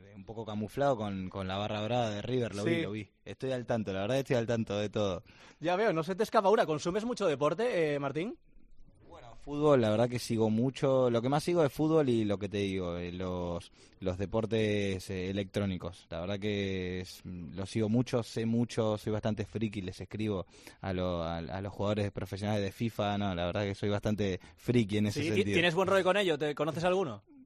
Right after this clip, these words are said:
Speaker 1: Eh, bueno, conozco más que nada de, de, de, de charlar por, por Instagram, pero no conozco ninguno personalmente. Ojalá algún día pueda conocerlos.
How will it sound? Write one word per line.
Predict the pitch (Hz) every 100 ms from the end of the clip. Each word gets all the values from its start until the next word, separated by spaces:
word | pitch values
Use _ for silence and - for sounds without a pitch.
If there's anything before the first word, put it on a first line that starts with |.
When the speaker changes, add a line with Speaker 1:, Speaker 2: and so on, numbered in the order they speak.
| _
Speaker 1:
Eh, | 147 123 123 123
bueno, | 113 151 139
conozco | 117 131 151 170 151 139 123 113
más | 113 117
que | -
nada | 131 151 117
de, | 104 95
de, | 90
de, | 90 90 90
de | 90
charlar | - 92 92 107 104
por, | 95 90 87
por | - 90
Instagram, | 104 101 - 85 90 90
pero | 87 90
no | 92 101
conozco | 110 113 113
ninguno | 104 98 98 90
personalmente. | - - 92 90 90 82
Ojalá | 85 95 98
algún | 98 98
día | 104 95
pueda | 95
conocerlos. | 90 90 98 87 90